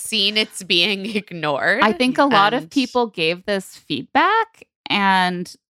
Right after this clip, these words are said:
Speaker 2: it was not.
Speaker 1: Just why?
Speaker 2: Yeah, I think at, at, at, at the entry, Jesse is like, "You can Shanae down the stairs to paradise." And I'm like, "Can at least the official, like,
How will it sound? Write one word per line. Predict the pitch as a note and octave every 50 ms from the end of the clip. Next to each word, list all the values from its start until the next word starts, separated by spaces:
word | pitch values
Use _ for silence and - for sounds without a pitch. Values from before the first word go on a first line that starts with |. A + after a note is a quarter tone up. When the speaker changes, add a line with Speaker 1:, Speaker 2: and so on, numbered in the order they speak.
| _ _ _ -
Speaker 2:
it | - F#3+ E3+ - -
was | - F#3 F3+ E3+ -
not. | F3 D#3 D3 D3 D3 D3 -
Speaker 1:
Just | - - - - - C4+
why? | A#3+ A#3 A3+ A3+ G#3+ G#3 - - - D#2 - C2+ - - F#3+ F#3+ _ _ _ - - - - - _ _ _ - _ _ _ _ -
Speaker 2:
Yeah, | - F3+ G#3 D3+ C#3+ C#3 C#3 -
I | F3 F#3+
think | F#3 A3+ A3+ -
at, | A#3 G#3+ - _ _
at, | - F2+ - - - F3 G3 - _ _ -
at, | - F#3+ F#3 F3+ - F#3+ - _ _
at | - F3+ - -
the | F3+ F3 -
entry, | - F3+ G3 A3+ - - G3+ F#3 F3+
Jesse | E3 - E3+ D#3 E3+ - - F#3+ F3+ F3
is | E3+ E3 - -
like, | F3 E3 E3 E3 _ _ _ _
"You | - F#3+ G3 G3+
can | - A3+ G#3+ G3 G3+
Shanae | - - - G3 E3+ C#3+ C#3 D3+ E3+ F3+ F#3 F3+ F3+ F3 F3 E3+
down | D#3+ E3+ D3+ D3+ D#3 D#3
the | D#3
stairs | D#3+ - - D#3+ D3+ D3 D3+ D#3 -
to | - E3
paradise." | - - - D3+ D3+ D3+ D3 C#3+ D3 - D#3+ E3 -
And | - G3+
I'm | G3+ G#3
like, | A3 A3+ -
"Can | - - B3+ B3+
at | C4 B3+ A3+
least | B3 C4 D#4 - - -
the | G4 G4
official, | F#4 - - - G3+ G3 - - A#3 A#3 A#3 A#3
like, | A3+ A3 G#3 F#3+ - _